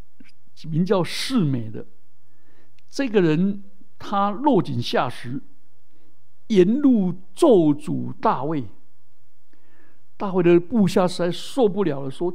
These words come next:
：“这小子这样子辱骂我们的君王，容我把他头一刀砍下。”结果大卫制止说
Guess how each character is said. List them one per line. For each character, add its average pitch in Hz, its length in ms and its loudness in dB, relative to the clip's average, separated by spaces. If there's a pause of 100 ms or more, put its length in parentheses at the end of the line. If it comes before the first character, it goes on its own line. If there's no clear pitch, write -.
：“这 453 160 2
小 214 400 0
子 208 160 -2
这 302 180 -4
样 208 200 2
子 151 240 -4 (680)
辱 277 280 4
骂 214 240 6
我 160 100 2
们 139 80 -2
的 147 80 0
君 175 220 -4
王， 139 240 -4 (760)
容 143 260 4
我 196 100 6
把 151 180 -2
他 180 200 0 (240)
头 - 400 -4
一 320 80 2
刀 208 280 4
砍 127 240 -6
下。” 123 360 -4 (1160)
结 165 120 -4
果 143 100 -6
大 180 220 0
卫 175 180 2
制 202 300 -6
止 131 160 -6
说 156 320 -6